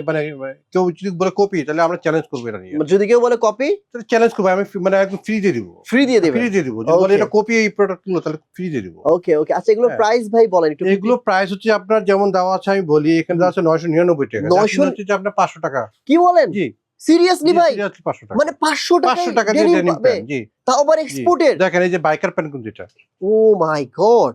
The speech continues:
Speaker 1: দেখেন।
Speaker 2: Seriously ভাই?
Speaker 1: Seriously।
Speaker 2: মাত্র
Speaker 1: হ্যাঁ।
Speaker 2: পাঁচশো টাকায়?
Speaker 1: এটার জন্য এক পিস আছে।
Speaker 2: আমি
Speaker 1: সব
Speaker 2: অবাক
Speaker 1: পিস।
Speaker 2: হয়ে গেলাম।
Speaker 1: জি।
Speaker 2: Seriously, দেখি, দেখি, দেখি।
Speaker 1: Seriously।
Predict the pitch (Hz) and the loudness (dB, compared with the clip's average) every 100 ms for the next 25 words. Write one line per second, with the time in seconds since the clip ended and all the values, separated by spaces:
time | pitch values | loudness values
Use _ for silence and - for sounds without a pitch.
0 | - _ 123 240 294 339 330 - 294 254 | -8 _ 0 4 4 2 0 0 0 2
1 | 320 202 180 - 101 95 180 254 - 302 | 2 2 0 -2 -14 -14 -10 -10 -6 -4
2 | 285 320 - 330 208 - 170 175 214 214 | -2 -2 -2 -2 0 0 0 2 2 2
3 | 202 - 190 165 - 92 _ _ - 294 | -2 -6 -4 -4 -6 -18 _ _ -2 0
4 | 262 277 320 320 302 269 180 123 135 147 | 0 0 0 -2 2 2 2 -2 -8 -8
5 | 95 269 311 311 262 254 269 196 202 151 | -6 -4 -2 -4 -4 -4 0 0 0 -2
6 | 113 | -10